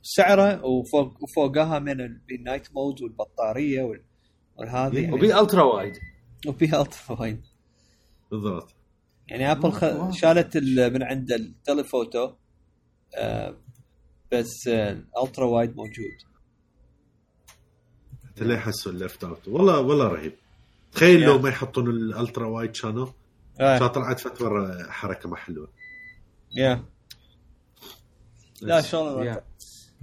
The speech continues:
Speaker 1: آم، ال-، وهواي طولوا، يعني ال-، ال-، كان إنه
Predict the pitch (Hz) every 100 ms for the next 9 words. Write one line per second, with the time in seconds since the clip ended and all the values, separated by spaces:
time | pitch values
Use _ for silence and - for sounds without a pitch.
0 | - 139 139 131 120 110 104 95 - _
1 | _ _ _ _ _ - - 143 139 131
2 | 127 117 107 98 71 62 - _ _ _
3 | _ _ _ _ _ _ _ _ 160 160
4 | 208 240 208 160 147 139 123 120 127 135
5 | 131 - 143 139 135 - 143 135 127 -
6 | 170 165 151 135 127